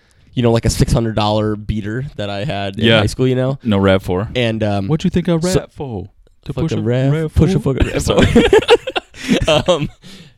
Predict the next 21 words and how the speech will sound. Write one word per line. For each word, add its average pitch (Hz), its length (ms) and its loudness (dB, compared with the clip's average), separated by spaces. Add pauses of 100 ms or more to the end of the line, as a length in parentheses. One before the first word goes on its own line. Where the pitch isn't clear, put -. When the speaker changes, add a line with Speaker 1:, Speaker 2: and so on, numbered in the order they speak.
(200)
Speaker 1:
so 147 400 2 (680)
I 147 140 -2
just 147 140 -6
remember, 160 240 -2
you 143 120 -4
know, 135 60 0
you 135 120 -2
go 156 100 0
down 135 220 0
there 135 180 0
and 123 140 -2
you 117 60 -6
park, 110 400 -2
right? 107 200 -4
And 101 80 -8
you 110 80 -8
park 113 200 -4
in 123 60 -6
their 95 80 -6
parking 95 340 -4
lot. 78 260 -4